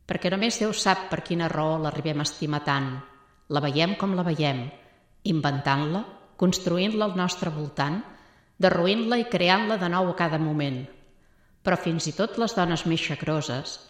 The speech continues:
els infortunats més deprimits que seuen als graons, bevent la seva ruïna, fan el mateix. Cap llei parlamentària", n'estava convençuda, "no els pot fer canviar mai per aquesta simple raó. Estimen la vida".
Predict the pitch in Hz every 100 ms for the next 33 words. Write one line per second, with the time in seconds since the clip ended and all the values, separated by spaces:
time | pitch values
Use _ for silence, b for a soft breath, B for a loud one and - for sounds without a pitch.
0 | _ 170 165 180 190 185 165 208 - 240
1 | 226 233 - 185 190 190 - 165 - 180
2 | 165 165 151 151 139 165 147 - - -
3 | b b b b b 143 135 156 131 127
4 | 139 127 127 151 151 135 131 - - _
5 | _ - 185 202 196 165 135 107 - -
6 | - - _ b b b b b 220 -
7 | 208 185 156 - 151 160 139 131 135 131
8 | 147 190 - - _ - 135 - 151 139
9 | 135 127 131 - 160 135 123 - B B
10 | B B - 247 - 214 220 175 - 156
11 | 151 156 156 160 160 - 151 147 165 -
12 | 170 - 170 160 160 156 147 135 117 117
13 | - - - _ _ _ - 185 - 220
14 | 165 147 131 131 131 135